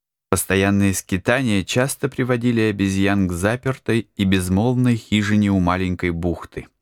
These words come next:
Ее таинственность была для Тарзана неиссякаемым источником интереса. Он заглядывал в занавешенные окна или взбирался на крышу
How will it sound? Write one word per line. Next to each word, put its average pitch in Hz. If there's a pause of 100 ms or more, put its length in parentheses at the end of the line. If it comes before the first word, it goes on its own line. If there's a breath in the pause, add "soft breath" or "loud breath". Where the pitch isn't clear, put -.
(1040)
Ее 107
таинственность 110 (600)
была 95
для 92
Тарзана 95 (680)
неиссякаемым 110
источником 127
интереса. 110 (1500)
Он 87
заглядывал 90
в 85
занавешенные 82
окна 113 (920)
или 127
взбирался 113
на 131
крышу 101